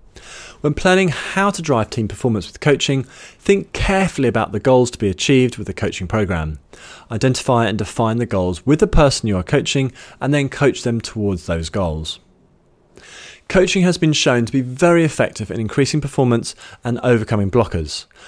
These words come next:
which is why it is so attractive to many in business. Coaching also makes best use of time, as it is a highly bespoke form of learning. This makes it very attractive to senior team members.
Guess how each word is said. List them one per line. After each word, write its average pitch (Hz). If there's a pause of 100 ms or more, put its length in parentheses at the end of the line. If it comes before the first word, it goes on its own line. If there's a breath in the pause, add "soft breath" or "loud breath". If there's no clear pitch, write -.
(180 loud breath)
which 175
is 170
why 170
it 170
is 165
so 160
attractive 135
to 113
many 98
in 90
business. 87 (880 loud breath)
Coaching 170
also 196
makes 110
best -
use 107
of -
time, 87 (220 soft breath)
as 127
it 139
is 139
a 135
highly 151
bespoke -
form 92
of 87
learning. 90 (640 loud breath)
This -
makes 123
it -
very 139
attractive 113
to 107
senior 98
team 87
members. 85